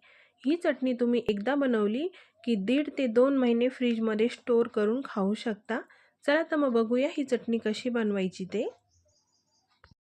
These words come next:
तर या रेसिपीसाठी सर्वात आधी आपल्याला असे मस्त फ्रेश लाल टोमॅटो घ्यायचे आहे आणि हे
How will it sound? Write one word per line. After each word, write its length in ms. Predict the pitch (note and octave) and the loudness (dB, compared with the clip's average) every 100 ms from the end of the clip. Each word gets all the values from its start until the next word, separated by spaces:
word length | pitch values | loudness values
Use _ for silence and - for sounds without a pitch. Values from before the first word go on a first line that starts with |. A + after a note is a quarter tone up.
| _ _ _ _ _ _ _ - | _ _ _ _ _ _ _ -2
तर 100 | C#4+ | 2
या 240 | C#4 D4+ | 2 2
रेसिपीसाठी 840 | F4 C#4 C4+ - C4 B3 G#3+ B3 C#4+ | 2 0 -2 -2 -2 -2 -2 -4 -2
सर्वात 500 | C#4 A3+ A3+ B3+ A#3 | -2 0 -2 -2 -2
आधी 240 | G#3 A3+ | -2 0
आपल्याला 440 | A3 G#3 G#3+ G#3+ | -2 -2 -2 0
असे 260 | A3+ A3 A#3+ | -2 -4 -4
मस्त 360 | A3 G#3+ - A#3+ | -4 -4 -6 -6
फ्रेश 420 | - A3+ A3+ C4 B3 | -2 2 2 2 0
लाल 300 | A3 G#3 B3 | 2 2 0
टोमॅटो 480 | A#3 G#3+ G3+ G3+ | -2 -2 -2 -2
घ्यायचे 460 | G#3 A3+ G#3+ G3 A3 | -2 0 0 -2 -4
आहे 480 | G#3+ G3+ A3 C4 G#4 _ _ _ _ - _ _ | -2 -4 -4 -6 -8 _ _ _ _ -20 _ _
आणि 320 | F3+ G#3+ C#4 F4 | -2 0 0 0
हे 120 | C#4+ | -2